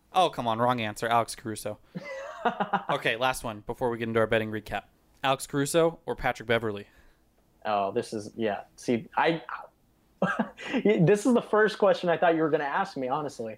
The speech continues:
Speaker 1: <laughs>
Speaker 2: Uh, I'm taking Alex Caruso all day because you know what? I'll tell you this. Alex Caruso is the defender that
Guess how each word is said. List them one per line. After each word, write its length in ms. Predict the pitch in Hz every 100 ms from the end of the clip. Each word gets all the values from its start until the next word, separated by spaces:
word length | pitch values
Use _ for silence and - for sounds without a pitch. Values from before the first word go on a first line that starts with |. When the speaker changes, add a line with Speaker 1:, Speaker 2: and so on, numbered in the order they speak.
| -
Speaker 1:
<laughs> 0 | 147 480 494 -
Speaker 2:
Uh, 280 | 262 254 208
I'm 80 | 147
taking 220 | 160 214
Alex 300 | 196 208 202 -
Caruso 300 | 190 185 175
all 160 | 165
day 220 | 151 175 135
because 340 | 139 139 120
you 80 | 139
know 120 | 139
what? 140 | 151
I'll 80 | 147
tell 140 | 131 143
you 80 | 139
this. 280 | 156 165 _ _ _ _ -
Alex 380 | 156 202 -
Caruso 520 | - 165 175 180 208 185
is 240 | 156 127
the 100 | 127
defender 640 | 127 127 - 139 165 175 165
that 220 | 127 -